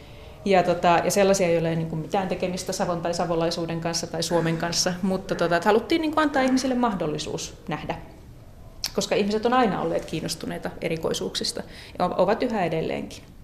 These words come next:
Niin tota, ja nykyään taas sitten niin kun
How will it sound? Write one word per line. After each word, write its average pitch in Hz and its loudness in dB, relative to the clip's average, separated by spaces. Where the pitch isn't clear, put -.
Niin 196 4
tota, 185 6
ja 196 10
nykyään 269 8
taas 175 4
sitten 175 -2
niin 175 -2
kun 175 0